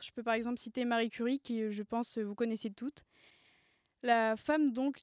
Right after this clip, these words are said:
de Pierre Curie, qui a sauvé plusieurs soldats grâce aux radios qu'elle effectuait pour localiser les blessures et les balles encore dans les corps des soldats,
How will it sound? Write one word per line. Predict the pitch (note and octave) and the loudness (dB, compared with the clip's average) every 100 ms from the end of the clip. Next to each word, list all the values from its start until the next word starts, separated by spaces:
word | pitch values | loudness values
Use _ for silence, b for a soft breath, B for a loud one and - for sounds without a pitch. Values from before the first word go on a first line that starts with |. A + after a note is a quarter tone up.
| A#3+ | -4
de | A#3+ A3+ G#3+ | -2 -2 -4
Pierre | - D#4 | -2 -2
Curie, | - C4 C4+ | 0 0 0
qui | D#4+ - B3 | -2 -2 -4
a | |
sauvé | A3+ B3 B3+ | -2 -2 -2
plusieurs | B3 C4 B3 B3 | -4 -4 -4 -2
soldats | B3+ A#3 A#3+ C#4+ | -2 -2 -2 -2
grâce | C4+ A#3+ A#3+ | 0 -2 0
aux | |
radios | A3+ A3 C4 | 0 0 -2
qu'elle | C4 A#3+ G#3+ | 0 -2 -2
effectuait | A#3 B3 - C#4+ | -2 -4 -4 -6
pour | - C4 | -4 -4
localiser | A#3+ A3 A3+ A3 A#3+ | -4 -4 -4 -4 -4
les | A#3 | -4
blessures | A3 A#3 - C4+ | -6 -6 -4 -2
et | A#3+ | -2
les | G#3+ | 0
balles | A3+ A#3 - | 0 -2 -4
encore | B3 C4 B3 | -4 -2 -2
dans | A3+ | -4
les | A3 | -6
corps | - B3 | -4 -4
des | A3+ | -4
soldats, | - A3 G#3 A#3+ | -6 -6 -4 -6